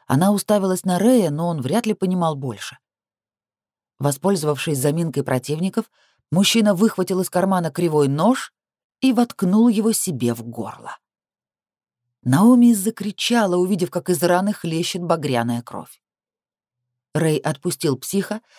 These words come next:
схватил девушку и отвернул ее от жуткого зрелища.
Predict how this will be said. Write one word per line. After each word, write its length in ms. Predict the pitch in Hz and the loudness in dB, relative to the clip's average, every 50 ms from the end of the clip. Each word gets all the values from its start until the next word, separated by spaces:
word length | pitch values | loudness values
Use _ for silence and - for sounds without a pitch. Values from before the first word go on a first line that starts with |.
| - _ | -20 _
схватил 420 | - - - 196 196 196 208 185 165 | -10 -4 0 0 0 2 0 -2 0
девушку 420 | 147 185 220 226 220 - - 208 | 2 2 2 2 2 0 -2 -2
и 80 | 208 190 | 0 0
отвернул 480 | 175 175 - 170 170 175 185 208 196 | 0 0 0 -2 -2 -2 0 -2 0
ее 200 | 180 175 180 180 | 0 0 0 0
от 100 | 175 156 | 0 -2
жуткого 360 | 147 175 180 - - 160 151 151 | -2 -4 -6 -4 -6 -6 -6 -4
зрелища. 540 | 151 143 123 107 - - - - - - | -4 -4 -6 -6 -8 -10 -12 -12 -14 -16